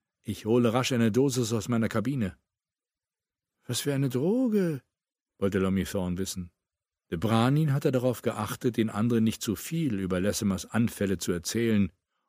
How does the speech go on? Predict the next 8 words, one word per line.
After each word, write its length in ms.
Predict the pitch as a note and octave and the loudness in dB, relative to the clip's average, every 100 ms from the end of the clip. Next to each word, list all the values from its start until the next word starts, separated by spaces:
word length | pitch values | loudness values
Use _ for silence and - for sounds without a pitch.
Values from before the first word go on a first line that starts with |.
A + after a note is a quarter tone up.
| - | -10
aus 180 | G2 - | -8 -2
Angst, 400 | A2 A#2+ - - | 2 2 0 -2
die 80 | |
angespannte 560 | - A2+ A2 - G2+ F#2+ | 0 0 0 0 -2 -2
Stimmung 440 | - - B2 A2+ | -2 2 4 4
noch 220 | G2 E2+ - | 4 0 -2
weiter 300 | A#2 G#2+ F#2 | -2 -2 -2
anzuheizen. 720 | G#2 - F2 F2+ - F2+ | 0 0 0 -2 -2 -6